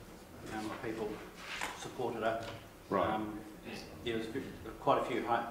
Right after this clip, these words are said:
Speaker 1: not at home at all,
Speaker 2: Yes.
Speaker 1: and there was probably a dozen that said no,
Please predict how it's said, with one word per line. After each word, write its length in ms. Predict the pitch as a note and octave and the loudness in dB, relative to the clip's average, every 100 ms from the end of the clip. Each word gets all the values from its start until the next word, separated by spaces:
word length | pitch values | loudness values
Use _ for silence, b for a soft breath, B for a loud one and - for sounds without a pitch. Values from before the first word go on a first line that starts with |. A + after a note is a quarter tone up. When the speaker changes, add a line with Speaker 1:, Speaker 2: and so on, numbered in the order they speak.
| A#2+ | 0
Speaker 1:
not 160 | A#2+ - | 2 4
at 80 | A2 | 4
home 220 | A#2 A2 | 4 4
at 80 | G#2+ | 4
all, 280 | G#2+ A2 - - - - | 4 4 0 -6 -10 0
Speaker 2:
Yes. 240 | F2 E2+ G#2 | 2 2 0
Speaker 1:
and 160 | G#2 G#2+ | -2 -2
there 80 | G#2 | -2
was 100 | G2+ | 0
probably 420 | B2+ A#2+ A2 G#2+ - - - | 2 4 4 4 2 0 -6
a 40 | G#2 | 0
dozen 280 | A2 - G#2+ - - - - - - | 2 2 0 -6 -10 -14 -14 -4 0
that 120 | - | 0
said 160 | - G#2+ G#2+ | 0 -4 0
no, 160 | G#2+ | 0